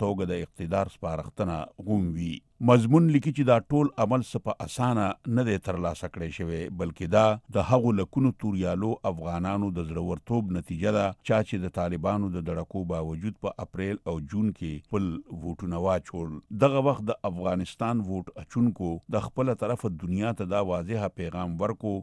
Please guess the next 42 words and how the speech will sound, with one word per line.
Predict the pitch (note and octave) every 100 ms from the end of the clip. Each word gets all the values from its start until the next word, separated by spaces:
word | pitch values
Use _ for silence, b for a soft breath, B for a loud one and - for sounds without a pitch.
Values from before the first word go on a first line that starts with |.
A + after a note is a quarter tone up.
| -
چې | G2 G#2
هیڅ | C3+ - C#3
قسمه | B2+ A2+ F#2+ E2+ - C2
خښ | A#2 A#2+ F2+
بمونه | F2 F#2 G#2+ G#2+
او | - F2+ D#2
ځانمرګي | E2 E2 E2 E2 E2+ F2+
حملې | E2+ E2+ G2 G2+ F#2+ -
د | G2
افغانستان | F#2+ G2+ G2 F#2 - B2 B2 -
په | F#2
جمهوري | F2+ F2+ F2+ G#2 A2 G2+
لاره | G#2 F#2 D#2 F#2
د | F#2+ F#2+
روانولو | F#2+ F#2+ G#2+ B2 A2+ F#2+
دپاره | - A2 A2+ G#2 - A2
د | G2+
دوی | A#2+ C#3+ G#2+ - - A2
په | -
پخه | G2+ D3 -
اراده | A2 F#2+ F#2+ A2+
کې | G2+ F2 - -
خنډ | A#2 G2+ G#2+
نشي | G#2 F2
جوړېدی. | F2 F2 F2+ F2 E2+ D2+ _ A2+
د | B2 A2
ګل | F3 C#3+
په | C#3
ورځ | C#3 C#3
د | A#2+
خوشحالۍ | A#2 A2 G#2 G#2 B2+ A2+
د | G2+
دې | G2+
را | F#2+ F#2+
روانې | F#2 A#2 A#2 F#2+
ګړۍ | F#2 G#2+ -
ټوله | A2+ G#2 -
څېره | F#2 F#2 G2+ D#2+ - G2
د | E2+
ډاکټر | G#2 - G#2 F2
اشرف | E2 F2 D#2+
غني | D#2 F#2